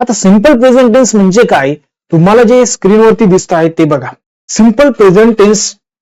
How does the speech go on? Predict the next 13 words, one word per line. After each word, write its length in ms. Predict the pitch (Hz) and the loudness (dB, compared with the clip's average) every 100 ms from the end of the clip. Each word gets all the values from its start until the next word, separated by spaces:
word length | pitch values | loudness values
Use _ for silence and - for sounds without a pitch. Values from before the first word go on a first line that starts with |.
| _ - | _ -6
अशा 200 | 170 214 | -4 -2
पद्धतीने 460 | 180 165 165 165 | -2 -2 -2 -2
असू 200 | 151 147 | -4 -6
शकतो. 440 | 135 127 _ - 165 | -10 -12 _ -2 2
I 200 | 180 190 - _ _ _ _ _ 196 | 2 0 -6 _ _ _ _ _ 0
play 160 | 247 240 | 2 0
cricket, 420 | 160 151 156 123 - - | -4 -2 -4 -4 -12 -12
मी 360 | 170 165 220 254 - | -4 0 2 0 -2
क्रिकेट 500 | 160 143 190 196 262 262 _ _ _ _ | -6 -2 -2 0 -2 -4 _ _ _ _
खेळतो. 680 | - 151 147 147 156 123 - _ - | -6 -2 -2 -2 -4 -6 -12 _ -6
I 180 | 156 170 | -4 -2
म्हणजे 300 | 156 135 147 | -4 -4 -4
मी, 340 | 143 175 214 | -4 -6 -8